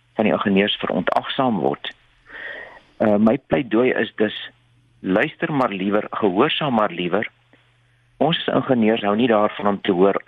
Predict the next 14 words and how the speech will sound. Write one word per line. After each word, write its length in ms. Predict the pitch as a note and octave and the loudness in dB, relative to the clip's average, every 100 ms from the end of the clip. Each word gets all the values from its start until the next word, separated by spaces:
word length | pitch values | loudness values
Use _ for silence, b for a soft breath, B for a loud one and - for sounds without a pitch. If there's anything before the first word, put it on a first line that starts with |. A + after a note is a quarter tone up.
| _ | _
dat 180 | F#2+ - | -4 -2
ons 200 | A2 G2 | -2 -2
'n 160 | - | -6
gevaarlike 520 | - - B2 A#2 - - | -6 -2 0 0 -4 -4
pad 200 | F#2+ F#2 | -4 -6
gebou 400 | - E2+ D#2+ E2 | -6 -4 -2 -2
het 160 | E2 - | -2 -4
nie. 120 | - - B B B B | -8 -8 B B B B
Dit 260 | B2 G2+ | -4 -2
is 100 | D3 | -2
eenvoudig 560 | - A2+ - G2 F#2+ F#2 | -2 -6 -2 -2 -2 -4
nie 140 | F#2+ | -4
waar 340 | E2 G#2 A2+ F#2 | -2 0 0 -2
nie. 160 | E2+ | -8